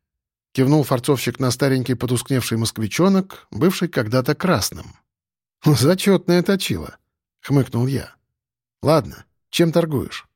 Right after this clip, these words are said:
«Панивалевска, пятьдесят, Клима, сто двадцать». Не слабо ломят барыги. «А Нина Ричи?» «Нет», —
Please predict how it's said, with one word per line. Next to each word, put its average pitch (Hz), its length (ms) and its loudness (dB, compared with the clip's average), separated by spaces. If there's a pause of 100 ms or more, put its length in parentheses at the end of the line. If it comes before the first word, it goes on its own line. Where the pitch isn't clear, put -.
(600)
«Панивалевска, 196 680 0
пятьдесят, 120 1000 -6 (140)
Клима, 127 420 -2
сто - 200 -6
двадцать». 101 680 -6 (600)
Не 127 220 2
слабо 175 360 0
ломят 139 300 0
барыги. 120 460 -2 (920)
«А 139 220 2
Нина 139 340 2
Ричи?» 113 400 -4 (540)
«Нет», — - 640 -8